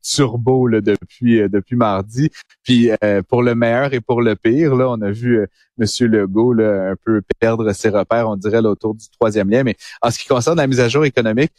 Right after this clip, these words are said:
euh, c'est évidemment très intéressant. Comme tu dis, ça risque d'être une mise à jour qui est pas juste un, un petit, euh,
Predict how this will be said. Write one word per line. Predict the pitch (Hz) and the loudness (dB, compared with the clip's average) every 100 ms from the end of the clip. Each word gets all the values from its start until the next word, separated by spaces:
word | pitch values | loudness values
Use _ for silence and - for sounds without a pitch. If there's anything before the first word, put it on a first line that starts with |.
| - _ 107 | -20 _ -2
euh, | 110 | 0
c'est | - | 0
évidemment | 110 117 139 | 0 0 -2
très | - 143 131 | 0 0 0
intéressant. | 117 113 110 143 151 | 0 0 0 -2 -4
Comme | 117 | -8
tu | - 117 | -10 -6
dis, | 151 | -2
ça | 123 | 0
risque | 110 147 | 0 0
d'être | 135 113 | 0 -2
une | 117 | -2
mise | 117 113 | 0 0
à | 107 | 0
jour | 139 139 | -2 -2
qui | 123 | -2
est | |
pas | 107 120 117 | 0 0 0
juste | 139 - | 0 0
un, | 110 104 113 | -2 -2 -2
un | 107 | -2
petit, | 113 101 - - 127 | -2 -2 -4 0 2
euh, | 110 | 2